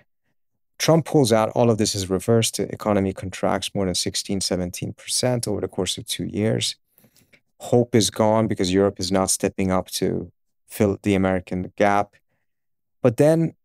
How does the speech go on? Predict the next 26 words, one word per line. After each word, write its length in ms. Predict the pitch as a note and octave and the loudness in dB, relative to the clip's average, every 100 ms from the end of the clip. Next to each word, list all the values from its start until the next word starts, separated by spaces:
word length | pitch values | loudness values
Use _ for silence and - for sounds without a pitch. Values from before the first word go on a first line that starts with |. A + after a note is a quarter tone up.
| _ _ _ - | _ _ _ 2
there 100 | C3 | 2
was 140 | C3 | 2
still 280 | - G3 G#3 | 2 2 4
this 220 | D3+ A#2+ | 4 2
belief 600 | - A2 A2+ A#2 G2+ - | 2 2 4 4 2 0
that, 200 | G#2+ - - | -4 -4 0
yeah, 200 | F3 E3 | 2 4
but 140 | C#3+ | 4
it's 160 | C#3 - | 2 0
Trump. 360 | - G#2 - - _ _ _ _ _ _ _ _ - | -4 -6 -8 -20 _ _ _ _ _ _ _ _ -2
He's 160 | - B2 | 2 4
an 100 | B2 | 4
aberration. 640 | A2 F#2+ F#2+ F2+ - G#2+ _ _ _ _ | 4 2 0 0 -4 -8 _ _ _ _
You 80 | F#2+ | -8
know, 120 | F#2 | -6
it 80 | F#2+ | -4
was 180 | F#2+ G2 | -2 0
a, 160 | F#2 - _ _ _ _ _ - | -2 -4 _ _ _ _ _ -8
uh, 220 | G#2+ E2 - - F#2+ G2+ - - | -4 -4 -8 -18 -18 -18 -18 -4
historical 520 | - - B2 A2+ A2+ | -2 4 4 4 0
accident 560 | - F#2+ - G#2+ F#2 F#2 | 0 -2 -4 -6 -6 -8
that 120 | G2+ | -10
he 100 | - | -8
becomes 680 | F#2 - F2+ - - - - | -10 -8 -10 -10 -12 -12 -12
president. 720 | - G2+ F#2 - - - - - _ - _ _ _ _ _ | -2 0 0 -2 -10 -10 -12 -14 _ -20 _ _ _ _ _
So 640 | - - B2 A2 G#2+ G#2+ | 0 4 6 6 4 0